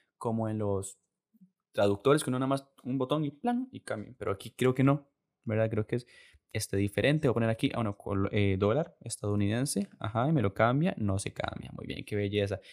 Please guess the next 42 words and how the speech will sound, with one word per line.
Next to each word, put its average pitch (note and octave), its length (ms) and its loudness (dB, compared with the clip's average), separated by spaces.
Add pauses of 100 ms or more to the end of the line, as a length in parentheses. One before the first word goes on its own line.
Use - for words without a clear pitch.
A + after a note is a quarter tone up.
(120)
Y A2 80 -14
si A#2 80 -2
pongo C#3 200 -2
aquí C#3+ 140 -4
un D#3+ 120 2
mo-, D#3+ 160 0
ahí G#2 160 0
está, - 340 -10 (100)
nada A#2 140 -2
más A#2+ 160 -2
era B2 80 -4
de A#2+ 80 -4
ponerlo G#2+ 320 -4
ahí, G2 160 -8 (140)
que, - 340 -16
ah, D3+ 100 -14 (200)
es - 100 -20
que C#3 80 -10
eso C3 120 -6
no C3 60 0
es B2+ 60 0
el C3 140 -2
caballo, A2+ 420 4
ah. A#2 140 -4 (1080)
Ay, - 160 -16
puta, G#2+ 400 -8
educación G#2 440 0
de A2 80 -4
tercer G#2+ 260 0
mundo. G#2+ 340 0 (720)
Hay G#2+ 140 -8
que - 80 -4
le G#2 60 2
echa G#2 120 -2
la G#2 60 2
culpa G#2+ 240 -6
a G2+ 60 -8
todo G#2+ 100 -2
el G#2+ 80 -4
tercer A2 240 -10
mundo. A2 240 -4 (400)
Este, G#2 720 -2